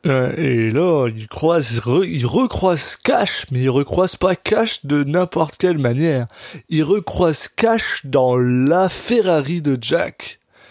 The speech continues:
euh, qui a soudainement l'air beaucoup moins, euh, ressemblant à,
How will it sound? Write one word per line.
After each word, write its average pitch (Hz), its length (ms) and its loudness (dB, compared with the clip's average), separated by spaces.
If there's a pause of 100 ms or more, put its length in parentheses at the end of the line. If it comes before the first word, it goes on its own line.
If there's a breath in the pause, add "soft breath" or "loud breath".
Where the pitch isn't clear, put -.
(440 loud breath)
euh, 110 480 0
qui - 300 -4
a 139 140 2
soudainement 170 720 -2
l'air 139 440 0
beaucoup 156 400 -6
moins, 160 360 0
euh, 113 800 -4
ressemblant 131 760 -2
à, 107 440 -2